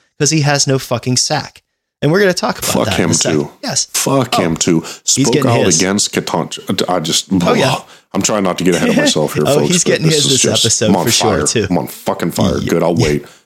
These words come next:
Speaker 2: I'll wait so we can fucking smash him into the dirt
Speaker 1: <laughs> I wanted to
Speaker 2: together.
Speaker 1: bring it up now just to light the fuse now to get
Speaker 2: Motherfucker.
Speaker 1: ready for it
Speaker 2: It's
Speaker 1: later.
Speaker 2: already lit.
Speaker 1: And then, but I love it. It says, "And being joined by so-called conservatives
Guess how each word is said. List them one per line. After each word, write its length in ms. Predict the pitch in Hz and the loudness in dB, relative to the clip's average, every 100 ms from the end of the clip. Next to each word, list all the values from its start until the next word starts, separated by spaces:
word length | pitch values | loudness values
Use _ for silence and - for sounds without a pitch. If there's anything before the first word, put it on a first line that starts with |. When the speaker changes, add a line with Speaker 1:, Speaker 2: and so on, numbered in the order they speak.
| - | -4
Speaker 2:
I'll 120 | 85 | 0
wait 180 | 85 78 | 0 0
so 80 | - | 0
we 120 | 80 | 0
can 160 | - 76 | 0 -4
fucking 400 | - 78 - 78 | -4 -4 -2 -2
smash 680 | - - 95 90 82 82 - | 0 0 0 2 2 0 -2
him 120 | 85 | 0
into 120 | 82 | 0
the 80 | 76 | -2
dirt 220 | 69 73 156 | -2 0 0
Speaker 1:
<laughs> 0 | |
I 60 | |
wanted 100 | 220 | 2
to 60 | 240 220 | 2 2
Speaker 2:
together. 60 | 202 | 2
Speaker 1:
bring 140 | 208 | 2
it 40 | 196 | 2
up 80 | 120 | 0
now 260 | 143 156 | 0 0
just 220 | 135 127 | 0 -2
to 60 | 139 | 0
light 280 | 131 139 - | 2 2 0
the 80 | 127 | -2
fuse 340 | 147 143 - | 0 2 2
now 340 | 131 139 151 | 0 2 0
to 80 | 147 | 0
get 60 | - 139 131 | -2 0 0
Speaker 2:
Motherfucker. 40 | - | 2
Speaker 1:
ready 220 | 127 117 | 0 0
for 240 | - 127 | 0 0
it 80 | 104 | 2
Speaker 2:
It's 160 | 98 135 | 2 2
Speaker 1:
later. 80 | 82 | 2
Speaker 2:
already 180 | 76 | 2
lit. 320 | 73 78 80 - _ _ - | 2 2 0 -4 _ _ -2
Speaker 1:
And 160 | 160 180 | 0 0
then, 160 | - - | -2 -4
but 120 | - 180 | 0 2
I 60 | |
love 240 | 180 214 220 | 4 4 4
it. 140 | 190 | 2
It 100 | 175 | 2
says, 280 | - 185 - | 2 2 2
"And 220 | 120 151 | 2 2
being 340 | 190 214 196 139 | 2 2 2 2
joined 320 | 208 254 180 | 2 2 2
by 140 | 160 | 2
so-called 600 | 147 - 226 277 240 247 | 2 2 0 0 -2 0
conservatives 720 | 233 196 214 214 156 131 - | -2 -2 2 2 4 2 0